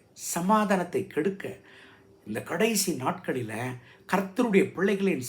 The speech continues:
சமாதானத்தை கெடுக்க, கர்த்தருடைய பிள்ளைகளின் சாட்சிகளை கெடுக்க, ஆண்டவருடைய பிள்ளைகளுடைய நல்வாழ்வை கெடுக்க பலவிதமான தீய போராட்டங்கள், பலவிதமான சத்துருவின்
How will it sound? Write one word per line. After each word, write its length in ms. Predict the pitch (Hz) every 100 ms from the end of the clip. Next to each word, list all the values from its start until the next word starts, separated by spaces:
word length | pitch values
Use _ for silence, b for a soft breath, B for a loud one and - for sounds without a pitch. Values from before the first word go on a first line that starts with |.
| 151
சமாதானத்தை 600 | 175 208 196 175 - 127
கெடுக்க, 400 | 147 175 - 127 - B B B
கர்த்தருடைய 540 | 196 190 254 226 190 131 -
பிள்ளைகளின் 540 | 190 220 202 190 131 120 -
சாட்சிகளை 540 | 202 196 226 196 139 -
கெடுக்க, 420 | 175 214 190 - - B B B 143 214
ஆண்டவருடைய 560 | 240 233 214 190 156 135 -
பிள்ளைகளுடைய 600 | 214 240 214 196 190 165 127 127
நல்வாழ்வை 680 | 180 240 208 185 185 160 120 - -
கெடுக்க 380 | 254 254 - 101 156 190 B B B _ -
பலவிதமான 680 | 196 247 247 226 226 202 226 - -
தீய 240 | 233 226 185 -
போராட்டங்கள், 720 | 180 196 190 190 196 - 135 127 B B B B -
பலவிதமான 720 | 226 254 247 220 226 226 196 -
சத்துருவின் 560 | 196 190 220 190 151